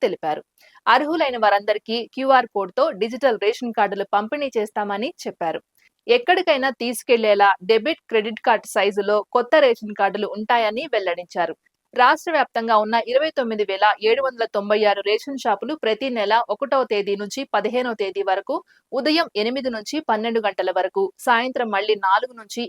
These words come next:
ఎనిమిది గంటల వరకు ప్రజలకు అందుబాటులో ఉండేటట్లు చేస్తున్నామని మంత్రి నాదెండ్ల తెలిపారు. దివ్యాంగులకు, అరవై ఐదు సంవత్సరాలు దాటిన వృద్ధులకు ప్రతి నెల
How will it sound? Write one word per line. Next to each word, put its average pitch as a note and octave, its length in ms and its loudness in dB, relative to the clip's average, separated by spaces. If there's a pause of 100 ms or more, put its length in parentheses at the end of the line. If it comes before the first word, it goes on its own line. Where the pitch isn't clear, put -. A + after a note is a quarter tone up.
ఎనిమిది A#3 280 -4
గంటల G3+ 300 -2
వరకు G3 300 -2
ప్రజలకు A3+ 560 0
అందుబాటులో G#3+ 720 0
ఉండేటట్లు G3+ 520 -2 (100)
చేస్తున్నామని G3+ 640 -6 (360)
మంత్రి C#4 340 0
నాదెండ్ల G#3+ 580 0
తెలిపారు. F3 480 -4 (340)
దివ్యాంగులకు, C4 800 -2 (100)
అరవై G#3+ 260 4
ఐదు A3 180 2
సంవత్సరాలు A3 560 -2
దాటిన G3+ 320 0
వృద్ధులకు G#3+ 640 -4 (120)
ప్రతి A3 320 -2
నెల G#3 260 -2